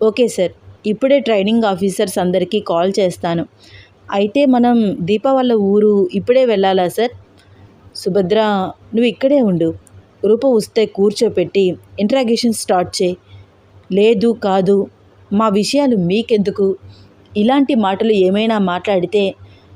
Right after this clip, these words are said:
లాగిపెట్టి ఒక్కటి కొట్టు. ఆడపిల్ల అది ఇది అని అస్సలు కన్సర్న్ చూపించద్దు. మాటలతో చెప్తే వినే రకం కాదు తను. ఈరోజు ఈ కేసుని మనం ఎలాగైనా డీల్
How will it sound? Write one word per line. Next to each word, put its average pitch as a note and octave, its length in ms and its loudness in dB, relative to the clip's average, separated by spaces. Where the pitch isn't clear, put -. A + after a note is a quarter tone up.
లాగిపెట్టి A3 920 0
ఒక్కటి G3+ 520 -2
కొట్టు. F3+ 380 -2
ఆడపిల్ల G3 760 -2
అది G#3 220 0
ఇది A3 440 0
అని G3+ 380 -2
అస్సలు B3+ 380 -4
కన్సర్న్ G#3 480 0
చూపించద్దు. F3+ 640 -2
మాటలతో G3+ 440 0
చెప్తే G3 640 0
వినే G#3 340 0
రకం G#3 320 -2
కాదు F#3+ 320 -2
తను. F3 280 -2
ఈరోజు G#3+ 440 2
ఈ A3+ 280 2
కేసుని A3+ 400 2
మనం G3+ 280 0
ఎలాగైనా G#3 640 0
డీల్ G3 340 0